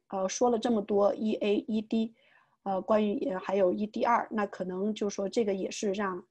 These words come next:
一般让家长比较头晕的一些 terms 啊。那到底什么是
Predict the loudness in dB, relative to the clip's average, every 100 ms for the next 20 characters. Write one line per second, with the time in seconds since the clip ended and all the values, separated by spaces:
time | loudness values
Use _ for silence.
0 | _ _ -8 -2 0 0 -2 -2 -2 -4
1 | -6 -4 -4 -4 -4 0 2 2 0 -6
2 | -8 -6 -8 -10 -12 -10 -8 -6 0 2
3 | 2 0 -6 -6 -4 -2 -4